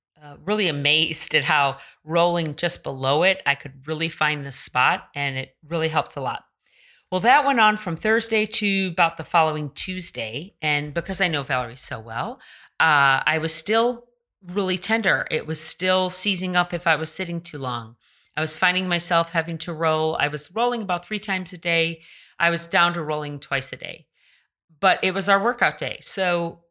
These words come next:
I went ahead and just came to the gym and just told her it's still tight. So she said, "Hey, let's,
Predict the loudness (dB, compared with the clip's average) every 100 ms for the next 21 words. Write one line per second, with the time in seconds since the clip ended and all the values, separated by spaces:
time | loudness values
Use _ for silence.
0 | -2 2 2 2 0 2 0 -2 -4 -6
1 | -4 -6 -8 -10 -4 0 0 -2 -8 _
2 | _ _ -6 -4 -2 -2 2 0 0 -4
3 | -4 -2 0 -2 -2 -8 -4 -2 -2 -2
4 | -4 0 0 0 -4 -6 -14